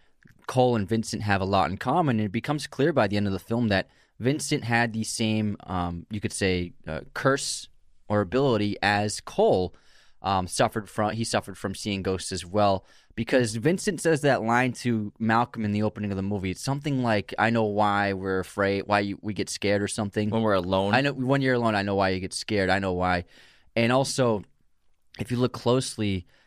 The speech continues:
Speaker 1: he has a white spot on his hair in the back of his head, and Cole has a white spot in his hair, uh, beside his ear as well. And so I, those look like they're markings of someone who can see ghosts, because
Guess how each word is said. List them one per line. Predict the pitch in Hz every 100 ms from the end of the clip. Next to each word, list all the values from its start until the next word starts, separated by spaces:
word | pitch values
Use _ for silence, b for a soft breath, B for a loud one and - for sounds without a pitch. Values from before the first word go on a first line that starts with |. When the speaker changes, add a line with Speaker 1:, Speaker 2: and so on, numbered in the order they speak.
| b
Speaker 1:
he | 120
has | 127 127 120
a | 95
white | 113 151
spot | - - 95 90 -
on | 90 95 92
his | 87 -
hair | 127 110 87 -
in | 101 98
the | 90 85 85
back | 101 95
of | 92
his | 90
head, | 92 113 - _ _ _
and | 107 101
Cole | - 143 143 127 -
has | 117 117 110 - - _ 101
a |
white | 104 107 107
spot | - 104 92
in | 101
his | 170 -
hair, | 107 90 87 -
uh, | 95 92
beside | 92 - 101
his | 95 -
ear | 165 156
as | 73 87
well. | 90 120 101 - b b b b
And | 101
so | 120 110
I, | 113
those | 120 139 127
look | 120
like | 131 120
they're | 123 107
markings | 104 117 120 - 104 101 - 107
of | 110 104 92 -
someone | - 127 104
who | 107
can | - -
see | - 147
ghosts, | 131 101 101 -
because | 107 113 101